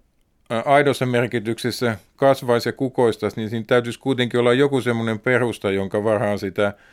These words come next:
lä-, lä-, lähteä sitten kehittämään ja kokea sen myös tärkeäksi. Ja siinä mielessä verrattuna näihin kansallisiin identiteetteihin, niin se on kyllä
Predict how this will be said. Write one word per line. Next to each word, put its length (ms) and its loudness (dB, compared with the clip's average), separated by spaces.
lä-, 360 2
lä-, 260 4
lähteä 500 0
sitten 340 -6
kehittämään 760 2
ja 160 2
kokea 360 2
sen 180 -4
myös 280 -2
tärkeäksi. 720 0
Ja 160 0
siinä 340 2
mielessä 380 0
verrattuna 480 -2
näihin 240 -2
kansallisiin 680 -2
identiteetteihin, 840 -2
niin 100 -4
se 100 -4
on 140 -2
kyllä 300 -2